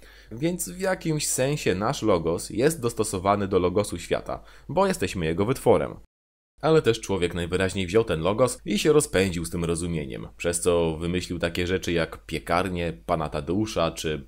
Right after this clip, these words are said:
olimpiady, które jednak wykraczają poza niespadanie z przepaści i niejedzenie trucizny. To wszystko oczywiście <laughs> mega uproszczenie,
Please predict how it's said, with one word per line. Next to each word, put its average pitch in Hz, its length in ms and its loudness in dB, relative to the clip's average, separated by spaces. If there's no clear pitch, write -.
olimpiady, 80 680 -4
które 151 420 6
jednak 113 560 0
wykraczają 170 800 2
poza 120 320 0
niespadanie 92 600 0
z - 80 -6
przepaści 87 760 -2
i 107 40 -2
niejedzenie 87 480 -2
trucizny. 78 560 -8
To 170 100 2
wszystko 165 300 2
oczywiście 117 580 2
<laughs> 113 40 -2
mega 156 840 6
uproszczenie, 117 1160 4